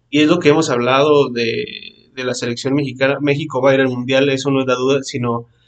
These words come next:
a lo que nos empieza a, a bueno, a mí lo que yo, lo que yo empiezo a pensar es cómo vamos a llegar al Mundial,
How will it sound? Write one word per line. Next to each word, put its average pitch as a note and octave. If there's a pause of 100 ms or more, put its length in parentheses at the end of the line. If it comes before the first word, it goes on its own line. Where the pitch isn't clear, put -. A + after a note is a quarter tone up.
(160)
a C3
lo C3+
que C#3+
nos C#3+
empieza D#3
a, A2+ (1300)
a G#2
bueno, D#3
a C#3+
mí D#3
lo E3+
que B2+ (140)
yo, C3+
lo B2+
que B2+
yo C#3
empiezo D3
a -
pensar C3 (260)
es C3+
cómo E3
vamos D3
a B2
llegar A#2+
al A2+
Mundial, G#2